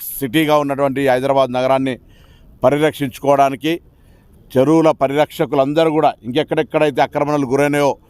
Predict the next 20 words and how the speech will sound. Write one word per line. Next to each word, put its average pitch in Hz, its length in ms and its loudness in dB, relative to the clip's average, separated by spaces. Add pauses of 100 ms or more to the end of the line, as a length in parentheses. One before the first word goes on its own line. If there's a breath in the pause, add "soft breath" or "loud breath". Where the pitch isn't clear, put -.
(480 soft breath)
వాటి 131 220 2 (140)
ఆధారాలు, 143 500 0 (140)
వాటి 131 220 -2 (100)
ఆనవాళ్ళు, 147 520 0
వాటి 127 240 0
చరిత్రకు 139 460 -2
సంబంధించిన 135 560 0
అంతా 143 240 0 (100)
కూడా 143 220 0
తీసుకొచ్చి 139 440 -4 (1120 soft breath)
సంబంధిత 139 400 0 (100)
అధికారులకు 135 500 -2
ఇవ్వాలని 135 320 0
కోరుతాను. 160 380 0
ఇదే 139 200 0
విధంగా 151 240 -2 (100)
ముప్పై 156 300 0
మూడు 151 200 -2
జిల్లాలో 165 340 2 (100)
కూడా 160 140 4